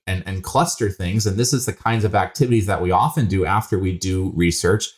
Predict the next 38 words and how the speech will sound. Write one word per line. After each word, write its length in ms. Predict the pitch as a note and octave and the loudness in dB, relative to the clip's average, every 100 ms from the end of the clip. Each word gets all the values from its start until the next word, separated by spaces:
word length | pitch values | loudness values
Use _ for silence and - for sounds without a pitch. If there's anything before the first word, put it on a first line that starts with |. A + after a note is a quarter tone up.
| _ | _
is 140 | C#3 | 0
we 100 | A#2 C#3 | 2 2
have 140 | F3+ | 0
to 60 | E3+ | 0
synthesize 680 | - E3 E3+ C3+ - F#2+ F#2+ | 0 0 2 0 2 2 4
that 180 | A#2 - | 2 2
research. 640 | G3+ - G2+ E2 - - _ _ - | 0 2 0 -2 -6 -16 _ _ -4
Through 180 | E3+ G#3 | 0 2
that 220 | F3 - | 2 0
process, 720 | - F#3 G3 G#2+ A#2 - - _ | -2 -2 0 0 0 -2 -6 _
if 140 | - A#2 | -4 0
you 120 | C3 | 0
had 280 | C3 C#3+ D#3+ | 2 2 0
some 200 | E3 B2+ | 0 0
user 180 | A#2+ A2+ | 0 0
experience 540 | - - G3+ F#3+ F3 | -4 -4 0 0 2
designers 500 | C3 A#2+ A#2 A#2 A2 | 2 2 2 0 -2
helping 300 | - A#2 A2+ | -2 -2 0
you 120 | G2+ | 0
out 200 | A2+ D#3+ | 2 2
or 60 | B2 | 2
researchers, 800 | A#2 F3+ - G2 G2 G#2+ D#3 - _ _ | 0 0 0 -2 0 0 0 -4 _ _
you 180 | - F3 | 0 2
could 160 | F#3+ F3+ | 2 0
do 140 | A#2 | 0
some 200 | A#2 E3 | 0 -2
clustering, 560 | D#3+ G#3+ G#3+ - G#2+ G2 | 0 -2 0 0 0 0
for 140 | G2 | -2
example, 560 | F#2 F2+ F2 E2+ G#2 A2 | -4 -2 -2 0 0 0
and 160 | G#2+ | -2
figure 340 | - C#3 C#3 G#2+ | -2 0 2 4
out 340 | G2 A2 - _ - | 4 2 -2 _ 0
where 200 | E3 B3 | 2 2
are 60 | |
the 100 | B3+ | -2
classes 840 | C4 - - A2 G#2+ D3 - D3+ B2 | -6 -10 -4 0 2 2 0 0 -2
of 200 | B2 - - | -4 -6 -8
problems, 840 | - G2 A2 A2+ F2 D#2+ - - | -4 0 2 2 -2 -6 -10 -12